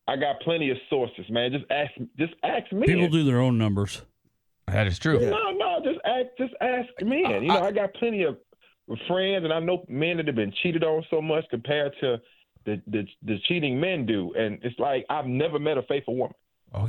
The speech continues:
Speaker 3: never met a faithful woman. Can I,
Speaker 1: Truly
Speaker 3: can I
Speaker 1: faithful
Speaker 3: ask,
Speaker 1: woman.
Speaker 3: and I, I wanna take more calls, one eight five five F U Billy. Do you believe that it's really, for every one man that cheats, ten women cheat?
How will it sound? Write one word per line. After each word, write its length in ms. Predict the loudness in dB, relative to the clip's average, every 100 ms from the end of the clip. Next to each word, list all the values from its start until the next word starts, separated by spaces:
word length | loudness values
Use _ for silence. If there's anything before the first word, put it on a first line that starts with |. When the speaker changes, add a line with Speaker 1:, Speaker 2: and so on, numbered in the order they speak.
| 0
Speaker 3:
never 600 | 0 4 4 4 4 4
met 160 | 4
a 60 | 4
faithful 340 | 4 2 4 4
woman. 200 | 4 4
Can 120 | 4
I, 20 | 2
Speaker 1:
Truly 80 | 4
Speaker 3:
can 120 | 6
I 120 | 6
Speaker 1:
faithful 160 | 6 6
Speaker 3:
ask, 160 | 4 2
Speaker 1:
woman. 140 | -2
Speaker 3:
and 100 | 0
I, 160 | 2 4
I 140 | 4
wanna 260 | 4 4 4
take 260 | 2 0 2
more 200 | 2 4
calls, 320 | 4 4 4
one 240 | 4 4
eight 220 | 4 2
five 320 | 4 4 4 4
five 340 | 6 6 4
F 220 | 2 2
U 100 | 2 4
Billy. 300 | 4 4 0 -12 -20 _ 2
Do 80 | 4
you 180 | 4
believe 540 | 2 4 4 4 4 4
that 100 | 4
it's 220 | 4 2
really, 480 | 2 4 6 4 2 -6 _ 2
for 80 |
every 260 | 2 4 2
one 380 | 4 4 4 4
man 280 | 4 4 2
that 160 | 0
cheats, 420 | 0 0 0 -2
ten 360 | -2 0 2 2
women 340 | 2 2 2 0
cheat? 460 | 0 -2 -2 -8